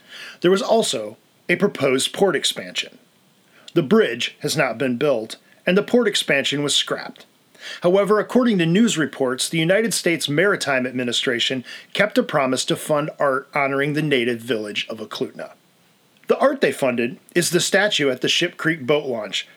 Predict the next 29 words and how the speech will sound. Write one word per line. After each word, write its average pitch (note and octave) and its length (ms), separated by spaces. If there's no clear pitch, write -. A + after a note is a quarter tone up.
depicting E3 500
Grandma A#2 400
Olga. G2 420
An G#3 100
Anchorage A3+ 380
Daily G3 320
News E3+ 280
article C3 460
written D#3 260
a C#3 60
month D#3+ 260
after E3+ 280
the C#3+ 80
statue D3+ 440
was C3 140
installed B2 580
described C#3+ 440
it E3+ 140
this - 240
way. - 220
The F#3 100
woman G3+ 320
holds D#3+ 400
dried D#3+ 400
fish. - 420
Her E3 140
face C3+ 320
is C3+ 140
textured. A2 540